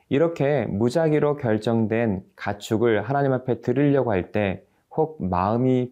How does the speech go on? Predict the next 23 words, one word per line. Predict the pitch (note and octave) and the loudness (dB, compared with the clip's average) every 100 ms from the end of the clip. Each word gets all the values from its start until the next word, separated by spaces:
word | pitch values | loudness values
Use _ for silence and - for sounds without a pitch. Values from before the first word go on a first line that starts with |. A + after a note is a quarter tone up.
| _ | _
변하여 | - F#2 F#2+ F#2+ G#2 F2+ - _ _ _ _ _ | -6 -2 0 0 0 -2 -6 _ _ _ _ _
더 | - A#2 | -6 -4
좋은 | A2+ C3+ D#3+ D3 | 0 2 2 2
것으로 | F#2+ - E2+ D#2+ E2+ _ _ | -2 -4 -4 -4 -8 _ _
혹은 | C3+ C#3+ C#3 | -2 0 0
더 | A2+ A#2 | -2 -2
나쁜 | F2 - C3+ C3 | -2 -2 -2 0
것으로 | A#2 - G#2 G#2+ C3+ D#3+ - _ _ | -2 -4 -2 0 0 -4 -18 _ _
드리고자 | - A#2+ C3+ C3 C3 | -2 2 2 2 0
할 | G#2+ E2+ | 0 -2
때, | - A#2+ F2+ - _ _ _ | 0 0 -2 -6 _ _ _
하나님께서는 | - B2+ B2 A2+ A2 G#2 G#2 B2+ F3+ - _ _ | -4 0 0 0 -2 0 0 -2 -4 -10 _ _
그 | - B2+ | -4 -2
모든 | A#2 A#2+ A#2+ A#2 A#2+ A#2 | 0 2 2 2 -2 -2
두 | - A2 | -2 0
마리를 | A#2 G#2 G2+ G2 A2+ | 2 2 2 2 0
다 | - G#2 A2 | -2 -4 -4
드리라라고 | - G#2 G2+ F#2 F2 F2 G2+ D3+ - - | -2 -2 0 0 0 0 0 0 -8 -14
말하고 | D2 E2 F2+ F#2 | -6 -4 -2 0
있습니다. | F#2 - F2 E2 D#2+ D#2 - - _ _ _ _ _ _ _ _ _ _ _ | -2 -2 -4 -2 -4 -6 -8 -20 _ _ _ _ _ _ _ _ _ _ _
하나님이 | C#3 C3+ C3+ C3 | -2 2 2 2
주인 | B2+ B2+ B2+ | 2 2 4
되심을 | B2 A#2+ A#2+ B2 E3+ F#3+ | 2 2 2 2 0 -4